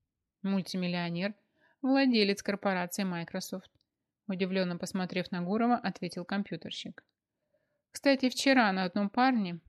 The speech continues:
я видел смешную футболку с надписью «Я ненавижу Билла Гейтса». «Что?»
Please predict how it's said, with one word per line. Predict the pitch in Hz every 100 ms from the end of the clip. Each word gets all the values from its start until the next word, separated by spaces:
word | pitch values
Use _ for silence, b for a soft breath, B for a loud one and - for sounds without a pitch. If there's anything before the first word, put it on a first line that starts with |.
| _
я | 202 214
видел | 220 208 220
смешную | 214 220 - 214 208 -
футболку | - 233 196 175 160 165
с |
надписью | 196 180 - 175 - -
«Я | 208 208
ненавижу | 220 220 202 175 180
Билла | 175 175 180
Гейтса». | 170 160 - - 180 _ _ _ _ _ _ _ _ _ _
«Что?» | - - - - 170 170 175 185 240 349